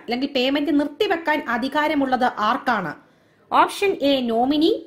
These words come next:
ഓപ്ഷൻ ബി ബെനിഫിഷ്യറി, ഓപ്ഷൻ സി drawee of check, ഓപ്ഷൻ ഡി drawer of check.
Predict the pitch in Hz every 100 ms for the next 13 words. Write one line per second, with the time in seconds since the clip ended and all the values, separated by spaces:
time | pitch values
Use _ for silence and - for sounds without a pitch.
0 | - _ - 294 392 - 330 208 277 208
1 | 202 226 240 285 - 330 403 - - _
2 | - 302 381 - 381 - 294 226 156 233
3 | 269 359 370 320 302 - - 220 - 311
4 | 508 - _ - 269 330 339 320 285 285
5 | - 160 254 302 339 311 311 - 254 -